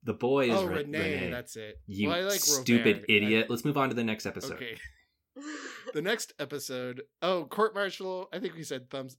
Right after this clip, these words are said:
Speaker 2: a thumbs up for me. Okay. Next episode, Return of the Archons.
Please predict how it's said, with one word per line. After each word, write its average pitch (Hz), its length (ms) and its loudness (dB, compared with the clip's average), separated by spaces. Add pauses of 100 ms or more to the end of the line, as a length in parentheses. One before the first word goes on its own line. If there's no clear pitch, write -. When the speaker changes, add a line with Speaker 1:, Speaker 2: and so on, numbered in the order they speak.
Speaker 2:
a 139 60 -16
thumbs 208 220 -2
up 165 200 -6
for 131 80 -14
me. 110 280 -14 (460)
Okay. - 140 -18 (920)
Next 202 440 -4
episode, 147 640 -4 (120)
Return 202 760 -4
of 147 160 -6
the 135 200 -6
Archons. 127 920 -8